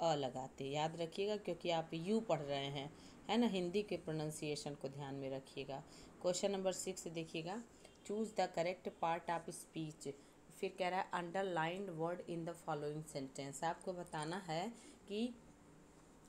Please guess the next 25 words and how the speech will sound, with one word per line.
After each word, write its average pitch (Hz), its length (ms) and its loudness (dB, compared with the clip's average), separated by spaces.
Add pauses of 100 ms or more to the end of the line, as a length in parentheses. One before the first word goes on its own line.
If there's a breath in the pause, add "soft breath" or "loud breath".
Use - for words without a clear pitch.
(100)
एक 180 140 0
sentence 180 560 -2
दिया 180 280 0
जा 175 160 -2
रहा 175 120 2
है 202 160 2
और 170 240 0
उसमें 190 340 -4
आपको 180 320 -4 (100)
part 175 400 2
of - 160 -8
speech - 420 -6
को 170 100 -6
पहचानना 156 720 -2
है। 147 200 -2 (300 loud breath)
तो 190 60 2
यहाँ 190 480 2
पर 180 140 8
जो 165 160 4
है 190 120 4
fast 180 680 6
को 185 160 0
आपको 160 320 2
पहचानना 139 680 -4
है। 143 220 -8